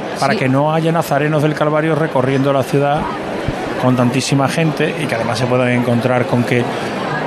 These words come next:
Speaker 1: eh, les impidan el paso por cualquier motivo. Bueno, pues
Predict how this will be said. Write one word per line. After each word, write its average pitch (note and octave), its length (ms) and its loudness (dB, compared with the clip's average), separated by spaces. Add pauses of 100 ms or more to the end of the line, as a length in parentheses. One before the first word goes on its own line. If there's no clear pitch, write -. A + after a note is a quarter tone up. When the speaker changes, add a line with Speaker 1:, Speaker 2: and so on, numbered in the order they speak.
(120)
Speaker 1:
eh, A#2 280 0 (380)
les C3 160 0
impidan C3 380 2
el B2+ 100 2
paso C3 260 0
por B2 160 2
cualquier B2 680 0
motivo. D#3+ 460 2
Bueno, D3 200 0
pues A#2 220 0